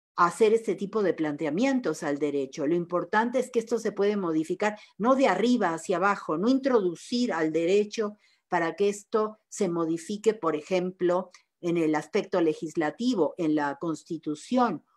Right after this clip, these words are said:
o en otras formas de procedimiento claramente jurídicos, sino en las maneras como la agencia de los cuerpos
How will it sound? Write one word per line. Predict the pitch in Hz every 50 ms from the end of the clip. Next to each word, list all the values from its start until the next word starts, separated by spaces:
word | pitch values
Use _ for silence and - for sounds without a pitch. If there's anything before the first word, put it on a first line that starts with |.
| _ -
o | 160 170
en | 170 190
otras | 196 190 196 208 196 190 - - _
formas | - - 214 196 196 190 190 185 180 180
de | 180 160
procedimiento | - 156 160 156 - 175 156 147 151 156 156 165 170 170 170 170 160 - 170 165 -
claramente | - 170 160 160 165 160 160 160 156 156 - 156
jurídicos, | - - - 165 165 220 247 247 208 180 160 - 151 143 - - - - - _
sino | - 208 208 208 214 208 214 214
en | 190 180
las | 180 175 170 170 -
maneras | 180 170 170 175 196 226 247 262 254 214 196 202 202 208 -
como | - 196 185 185 180 180 180 196 214 214 - - _ _ _ _ _ _ _ _ -
la | 175 170 180 180
agencia | 175 - - - - 240 262 254 269 277 269 - - 262 214 180
de | 175 170
los | 160 151 151 - -
cuerpos | - - 208 190 170 175 175 - - 202 233 285 - - -